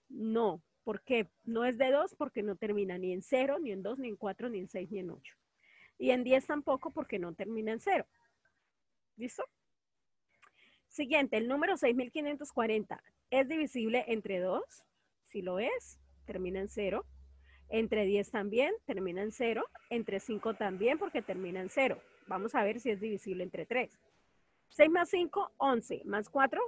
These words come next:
quince. Entonces, sí es divisible entre tres, porque tres por cinco, quince. Y como es divisible entre dos y tres, también va a ser divisible entre seis. ¿Listo?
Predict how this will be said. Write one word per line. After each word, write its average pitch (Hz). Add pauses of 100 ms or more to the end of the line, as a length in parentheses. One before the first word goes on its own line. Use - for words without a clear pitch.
(200)
quince. 247 (1700)
Entonces, 202
sí 330
es 339
divisible 208
entre 196
tres, 277
porque 202
tres 196
por 185
cinco, 196
quince. - (100)
Y 233
como 226
es 220
divisible 233
entre 196
dos 214
y 302
tres, 359
también 202
va 220
a 233
ser 277
divisible 190
entre 190
seis. - (960)
¿Listo? 285